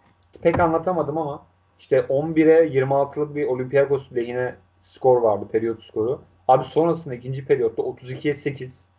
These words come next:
Yani abi mesela inanılmaz, inanılmaz bir rakam.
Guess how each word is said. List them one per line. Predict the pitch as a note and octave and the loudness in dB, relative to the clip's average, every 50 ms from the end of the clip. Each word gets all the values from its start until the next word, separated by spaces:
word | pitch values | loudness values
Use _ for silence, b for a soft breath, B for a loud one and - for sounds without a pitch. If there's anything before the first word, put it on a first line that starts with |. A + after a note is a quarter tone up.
| _ _ _ _ _ _ _ _ _ - | _ _ _ _ _ _ _ _ _ -10
Yani | A#2 A2+ A#2 B2+ C3+ | -4 -2 0 0 2
abi | C3+ C3 C3+ C3+ C3+ | 4 2 2 2 0
mesela | B2 B2+ B2 - C#3+ C3+ - - | -4 -4 0 2 2 2 2 0
inanılmaz, | C3+ C3 C3 D3 D#3 E3+ F3 E3+ F3+ E3+ C#3 B2 - - _ - - - - | -4 -2 0 0 2 2 0 2 2 0 0 -2 -6 -18 _ -20 -20 -20 -16
inanılmaz | B2+ B2 C#3 D3 D3+ D3+ D#3 E3 E3+ D3+ C#3 | -8 -4 -4 -2 -2 0 0 0 0 0 0
bir | C3+ A#2+ | 0 2
rakam. | A2+ A2+ - C#3+ D#3 E3+ E3+ | 0 0 0 -4 -6 -8 -12